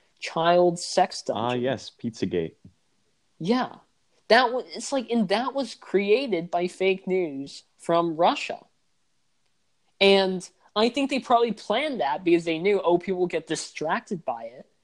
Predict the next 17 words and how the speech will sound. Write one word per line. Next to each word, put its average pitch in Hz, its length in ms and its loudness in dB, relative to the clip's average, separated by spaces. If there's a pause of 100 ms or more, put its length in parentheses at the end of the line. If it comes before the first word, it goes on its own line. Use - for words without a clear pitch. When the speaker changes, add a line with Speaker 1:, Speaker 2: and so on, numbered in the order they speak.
(280)
Speaker 1:
from 185 160 2
the 160 100 4
main 151 260 2
point, 190 600 -2 (300)
and 180 100 0
stir 175 180 6
up 160 80 2
more 156 160 -2
controversy 185 960 -4 (260)
because 233 360 4 (520)
the 226 100 4
Russians 269 440 4
saw 302 360 4
this 214 220 -2
as 220 180 2
an 240 180 -6
opportunity 247 1120 -4